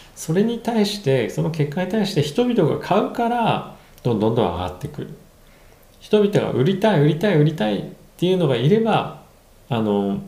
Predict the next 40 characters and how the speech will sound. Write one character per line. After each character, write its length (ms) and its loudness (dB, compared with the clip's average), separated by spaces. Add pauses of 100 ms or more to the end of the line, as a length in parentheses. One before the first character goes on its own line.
(140)
ま 80 -4
あ、 20 -2
な 140 2
れ 100 4
ば 400 -2
ど 120 0
ん 40 0
ど 60 -2
ん 20 -6
下 140 -6
が 80 -4
っ 60 -12
て 80 -6
い 40 -10
く 60 -16
し、 200 -12 (480)
結 200 2
局 200 -2
は 80 4
需 220 0
給 160 0
な 80 -6
ん 80 -10
で 60 -12
す 120 -12
ね。 180 -2 (760)
な 120 2
の 120 2
で、 420 2 (760)
需 240 0
給 220 4
を 280 2
肌 340 2
で 120 4
感 260 -2
じ 120 0
る 100 0
た 100 0
め 120 -2
に、 260 4